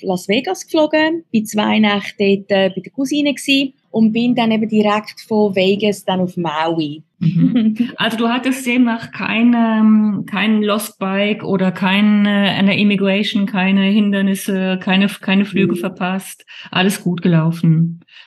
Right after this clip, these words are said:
Speaker 1: Alles wunderbar. In Las Vegas sind die, die Leute am Customs sehr angenehm.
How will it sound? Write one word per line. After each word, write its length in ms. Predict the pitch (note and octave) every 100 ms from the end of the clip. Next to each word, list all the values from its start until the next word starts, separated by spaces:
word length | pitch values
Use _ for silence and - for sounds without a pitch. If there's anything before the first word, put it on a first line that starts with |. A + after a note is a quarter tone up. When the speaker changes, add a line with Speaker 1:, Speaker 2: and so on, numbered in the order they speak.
| -
Speaker 1:
Alles 300 | F3+ F#3 F3
wunderbar. 460 | F3+ F3+ - F3 F3+
In 80 | F#3
Las 200 | F#3 F#3+
Vegas 300 | G3 G3+ -
sind 240 | F#3+ F3+
die, 480 | G3 F#3 F#3 F#3 F#3 F#3+
die 80 |
Leute 320 | F#3 F#3+ F#3+ - _ -
am 160 | G3 G3
Customs 960 | G3 F#3+ - G3+ G3 F#3 - - -
sehr 400 | - - G3 F#3+
angenehm. 800 | F3 G#3 - G#3+ G3 G3+ G#3 G#3